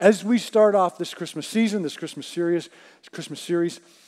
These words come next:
may we kind of dig into why is Jesus called the Savior, the deliverer, the rescuer? From what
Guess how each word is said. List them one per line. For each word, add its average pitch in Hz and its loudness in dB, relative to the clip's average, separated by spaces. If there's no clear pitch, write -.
may 202 4
we 214 2
kind 190 0
of 151 -4
dig 196 4
into 131 -2
why 202 10
is 247 6
Jesus 208 0
called 196 4
the 170 -2
Savior, 156 -4
the 160 -2
deliverer, 165 2
the 151 -2
rescuer? 139 -6
From 202 6
what 190 6